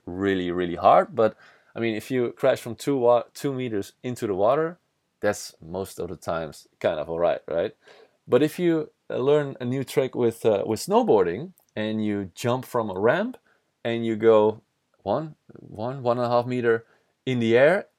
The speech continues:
and you crash, man, that's a big difference, huh? So kite surfing is, um, in my opinion, pretty safe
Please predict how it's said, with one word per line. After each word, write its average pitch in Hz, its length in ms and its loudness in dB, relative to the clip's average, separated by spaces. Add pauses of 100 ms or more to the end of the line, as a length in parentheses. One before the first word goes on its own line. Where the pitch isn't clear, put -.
and 117 160 0
you 110 140 0
crash, 233 680 4 (140)
man, 92 840 -2
that's 107 240 -2
a 101 60 -2
big 104 480 -2
difference, 117 420 -2
huh? 104 280 -2
So 110 340 0 (240)
kite 185 180 6
surfing 175 400 0
is, 131 160 -4 (560)
um, 110 540 -2 (180)
in 113 80 -4
my 135 140 2
opinion, 117 580 -8 (500)
pretty 185 380 0
safe 151 640 -4